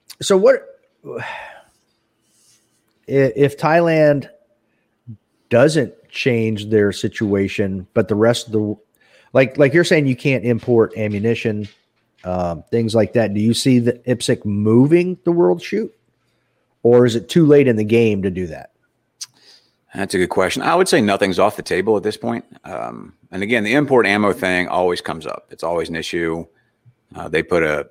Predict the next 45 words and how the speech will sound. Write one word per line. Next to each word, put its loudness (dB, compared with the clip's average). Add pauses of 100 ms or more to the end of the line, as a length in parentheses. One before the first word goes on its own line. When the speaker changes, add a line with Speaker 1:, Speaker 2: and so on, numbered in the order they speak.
(720)
Speaker 2:
uh, -12
the -8
U 2
S -4
put 0
a -2
contention -6
together -2
to, -4
to -14
palletize -4
some -12
ammo -6
for, -8
um, -12 (280)
for -6
France -4
and -10
ship -4
it -8
via -4 (340)
ship, -4 (120)
like -12
literal -2
ship, -2 (760)
um, -10
months -2
and -2
months -4
in -4
advance -4 (140)
to -10
get, -6
to -8
get -4
ammo -2
over -2
there 0
was -4
one -4
way -4
you -6
could -8
do 0
it. -2